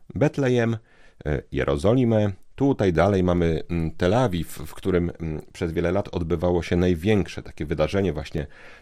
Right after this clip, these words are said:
e, L G B T Q i wszystkie inne literki. Być może zaraz, e, kilka słów o tym. Natomiast, e, no, teraz ma ono być przebite przez wydarzenie, które będzie zorganizowane na brzegu Morza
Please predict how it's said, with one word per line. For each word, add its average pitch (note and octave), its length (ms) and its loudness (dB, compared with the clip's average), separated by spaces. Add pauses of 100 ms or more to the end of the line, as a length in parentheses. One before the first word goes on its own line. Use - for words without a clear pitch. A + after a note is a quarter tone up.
(160)
e, E2 340 0
L F2+ 160 0
G F2+ 140 2
B D#2+ 100 0
T D#2 120 -4
Q - 180 -2
i E2 100 -6
wszystkie - 380 -8
inne F#2 300 0
literki. A#2+ 520 -2 (260)
Być - 180 -4
może F#2+ 200 2
zaraz, F2+ 380 2
e, D#2+ 100 -2
kilka E2+ 280 -6
słów E2 240 -14
o C#3 100 0
tym. A#2+ 220 0 (460)
Natomiast, G2+ 520 -2
e, - 20 0
no, E2+ 220 0
teraz A2 300 2
ma F#2+ 100 0
ono F2+ 180 0
być D#2+ 160 -4
przebite A#2 540 -2
przez - 380 -2
wydarzenie, F2+ 540 -2
które F#2+ 240 -2
będzie F2+ 200 0
zorganizowane F#2 800 0 (340)
na C#2+ 240 0
brzegu B2 480 2 (380)
Morza E2+ 520 2